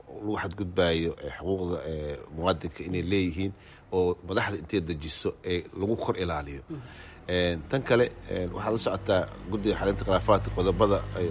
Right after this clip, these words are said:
Speaker 1: qodobadii howlihiis lagu tilmaamay qodobka afraad inuu yahay jecel haddaan qaldaneen.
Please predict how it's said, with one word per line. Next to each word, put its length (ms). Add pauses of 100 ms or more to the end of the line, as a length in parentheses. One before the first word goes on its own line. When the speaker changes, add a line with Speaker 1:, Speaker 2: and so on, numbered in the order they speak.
Speaker 1:
qodobadii 480
howlihiis 460
lagu 160
tilmaamay 460
qodobka 320
afraad 260
inuu 120
yahay 140
jecel 260
haddaan 300
qaldaneen. 460